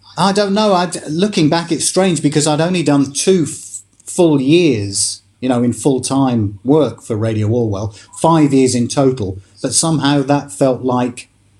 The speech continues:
the right time to try something new. Um, so I applied,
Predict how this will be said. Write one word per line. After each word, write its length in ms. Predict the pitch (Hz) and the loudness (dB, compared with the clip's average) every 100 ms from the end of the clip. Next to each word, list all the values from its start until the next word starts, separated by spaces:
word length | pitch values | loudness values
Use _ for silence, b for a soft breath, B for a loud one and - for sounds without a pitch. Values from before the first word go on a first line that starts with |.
| _ _ - | _ _ -2
the 100 | 123 | 2
right 320 | 127 127 120 | 4 2 0
time 240 | 135 131 | 0 0
to 120 | 110 - | -2 -4
try 220 | 123 135 | -2 0
something 420 | 139 156 147 156 | 2 0 2 4
new. 400 | 151 156 190 208 _ _ b b b b b b b | 4 2 -2 -6 _ _ b b b b b b b
Um, 480 | 127 131 131 131 131 | 0 4 4 4 2
so 200 | 127 143 | 2 0
I 100 | 131 | 0
applied, 600 | 120 147 143 117 110 127 | -2 2 2 2 0 -2